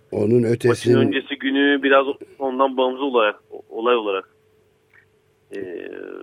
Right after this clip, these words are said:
Speaker 2: gözükmüştü.
Speaker 1: Ama onun ötesinde işte Leeds United iki bin senesindeki maçta, e,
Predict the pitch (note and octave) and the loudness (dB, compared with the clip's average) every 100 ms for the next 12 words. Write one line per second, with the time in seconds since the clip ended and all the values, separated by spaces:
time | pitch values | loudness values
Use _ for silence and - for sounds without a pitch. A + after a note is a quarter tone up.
0 | - - G2+ - G2 - - E2 F2 G#2+ | -16 -16 -16 -16 -16 -14 -8 -6 -2 0
1 | G#2+ G2+ G#2+ B2 G#2+ G#2 G2 F#2 G2+ G#2 | 0 2 4 4 2 -2 -6 -6 -4 2
2 | B2 G2 - G2+ E2+ F2 F#2+ A2 G#2+ G#2 | 2 0 -4 -4 -6 -10 -6 -4 -4 -2
3 | A2+ A2+ A2+ - F#2 G2 G#2 G2+ F#2+ - | 0 0 -2 -6 -12 -8 -6 -4 -4 -4
4 | G#2 F#2 - G2+ G2 F#2+ - G2+ E2+ _ | -4 -4 -6 -6 -6 -6 -6 -6 -6 _
5 | _ _ _ G2+ G2 F#2+ - - D3+ - | _ _ _ -12 -10 -10 -12 -12 -12 -12
6 | - | -14